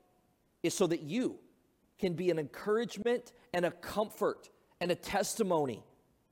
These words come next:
to others. In this context, it seems like he's talking about with be-, other believers. But I think also a great application is knowing this, that those people in our life who don't know the Lord,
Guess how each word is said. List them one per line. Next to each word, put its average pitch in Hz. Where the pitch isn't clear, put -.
to -
others. -
In 135
this 170
context, 170
it -
seems 175
like 151
he's 143
talking 160
about 139
with 143
be-, 139
other 156
believers. 135
But 147
I 160
think 196
also 175
a 147
great 156
application 160
is 127
knowing 143
this, 151
that -
those 165
people 175
in 160
our 156
life 147
who 156
don't 143
know 143
the 120
Lord, 117